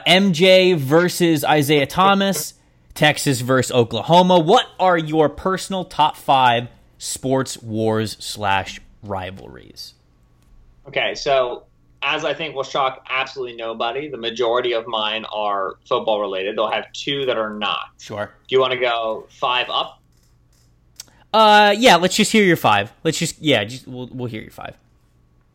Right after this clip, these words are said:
Speaker 2: Okay, so my, uh, fifth for me is Giants-Eagles. Giants-Eagles has never been, like, super duper competitive in my lifetime. I guess it has been, like, you know, in the, in the, in the mid late two thousands. But generally speaking, like, it's not been, like, a, a huge thing for me. So Giants-Eagles at five.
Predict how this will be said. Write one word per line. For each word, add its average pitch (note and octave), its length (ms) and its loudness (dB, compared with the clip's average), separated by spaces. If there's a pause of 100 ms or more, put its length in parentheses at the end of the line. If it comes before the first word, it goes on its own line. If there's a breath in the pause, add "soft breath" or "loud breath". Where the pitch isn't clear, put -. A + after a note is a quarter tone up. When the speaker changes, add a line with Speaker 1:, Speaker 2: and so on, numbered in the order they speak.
(160)
Speaker 2:
Okay, C3 300 -8
so B2 500 -6
my, C#3 580 -2
uh, A2+ 280 -8
fifth G3 260 -2
for E3 80 -8
me D3 260 -4
is B2 200 -6
Giants-Eagles. B2+ 840 -8 (100)
Giants-Eagles C#3+ 520 -6
has B2+ 80 -10
never B2+ 200 -6
been, B2+ 280 -4
like, G#2+ 340 -6
super B2 540 -10
duper D3+ 320 -8
competitive F3 720 -2
in F3 160 -6
my F#3 160 -2
lifetime. F#3 400 -2
I D#3 60 -2
guess E3+ 160 -4
it A#2+ 80 -6
has G#2+ 220 -4
been, A#2+ 180 -6
like, G2+ 160 -10 (480)
you A#2 80 -2
know, A2 100 -2
in A2 160 -2
the, G2+ 180 -4
in G#2+ 100 -8
the, G2+ 180 -10
in - 160 -10
the G2 340 -4
mid A2+ 220 -4
late A2 200 -4
two A2+ 120 -8
thousands. A2 420 -4 (220 soft breath)
But C#3 320 -2
generally C#3+ 400 0
speaking, C3 360 -6
like, A2+ 140 -6
it's A#2 160 -8
not C#3+ 140 -8
been, A2+ 80 -10
like, G#2+ 140 -12
a, G2+ 260 -12
a - 100 -14
huge A#2+ 160 -8
thing C#3 160 -8
for D#3 60 -14
me. D#3+ 160 -8
So B2 100 -8
Giants-Eagles A#2+ 480 -4
at G2+ 120 -8
five. B2 400 -2